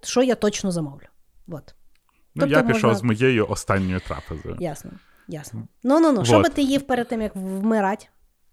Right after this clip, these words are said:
Speaker 2: М, я про це подумав,
Speaker 1: Так.
Speaker 2: сидів, думав.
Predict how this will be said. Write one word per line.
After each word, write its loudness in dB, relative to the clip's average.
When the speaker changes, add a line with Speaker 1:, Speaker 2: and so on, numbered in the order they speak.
Speaker 2:
М, 2
я 2
про 0
це 0
подумав, -2
Speaker 1:
Так. -4
Speaker 2:
сидів, -6
думав. -6